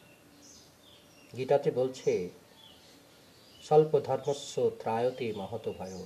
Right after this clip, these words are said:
আপনি যদি একটু ধর্ম আচরণ করেন, আপনি মহাভয় থেকে রক্ষা পাবেন। শুনতে থাকুন গীতাঞ্জলি আর এগিয়ে যান আধ্যাত্মিকতার পথে। নমস্কার, সবাই ভালো থাকবেন, সবাই আনন্দে থাকবেন, সবাই সুখে থাকবেন।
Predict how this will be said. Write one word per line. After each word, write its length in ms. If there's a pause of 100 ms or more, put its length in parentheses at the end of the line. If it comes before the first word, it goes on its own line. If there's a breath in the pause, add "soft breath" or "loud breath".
(140)
আপনি 200
যদি 180
একটু 300
ধর্ম 280
আচরণ 460
করেন, 340
আপনি 220
মহাভয় 500
থেকে 420 (520 loud breath)
রক্ষা 260
পাবেন। 280 (180)
শুনতে 220
থাকুন 360
গীতাঞ্জলি 580 (560)
আর 160
এগিয়ে 280
যান 220
আধ্যাত্মিকতার 840
পথে। 280 (340)
নমস্কার, 340
সবাই 260
ভালো 220
থাকবেন, 340
সবাই 260
আনন্দে 340
থাকবেন, 320
সবাই 220
সুখে 300
থাকবেন। 340